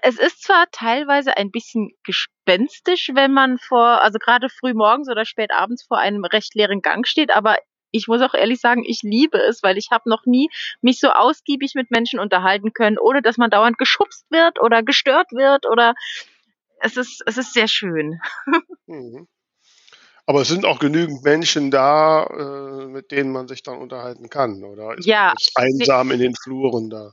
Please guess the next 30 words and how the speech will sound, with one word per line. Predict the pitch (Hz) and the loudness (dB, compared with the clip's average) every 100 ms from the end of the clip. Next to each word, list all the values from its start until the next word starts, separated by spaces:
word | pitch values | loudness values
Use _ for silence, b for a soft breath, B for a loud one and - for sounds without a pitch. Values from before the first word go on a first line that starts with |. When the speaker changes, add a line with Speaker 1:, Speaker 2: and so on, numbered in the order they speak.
| _ | _
Speaker 1:
Nee, | 226 240 | 0 2
absolut. | 240 - 277 269 214 | 0 -2 -8 -4 0
Also | 214 | -2
ich | 226 | -2
habe | 240 - | -6 -2
gestern | 226 240 262 247 233 | -2 0 2 2 0
tatsächlich | 247 254 254 262 | -2 -2 -2 -2
versucht, | - 220 240 254 - | -2 -2 -2 -6 -4
von | 240 | -2
einem | - 214 247 | 2 0 -2
Ende | - 220 233 240 233 220 - _ | -4 -4 0 2 4 0 -4 _
der | - 214 208 | -4 0 2
Halle | 214 233 233 | 2 2 -4
zum | 233 | -2
anderen | - 208 262 302 294 | 0 2 0 -2 -4
zu | 285 | -8
gehen | 226 247 262 220 | -4 -2 0 0
und, | 226 233 - | -2 -2 2
ähm, | 214 220 220 214 - 196 | 2 2 0 -4 -8 -2
wurde | 214 240 240 233 - - | 2 4 6 4 2 -2
schon | - 269 262 - _ | 0 0 0 -6 _
so | 214 285 | -2 2
oft | - 294 - | 2 0 -2
angehalten, | 233 254 254 240 240 226 | 0 0 2 0 0 -4
dass | 220 | -4
das | - 220 - 233 | -2 -2 -4 -2
recht | 254 - | -2 0
lange | 226 262 254 | -2 -2 -2
gedauert | 180 - 160 180 214 | -6 -6 0 0 2
hat. | 285 339 | 2 0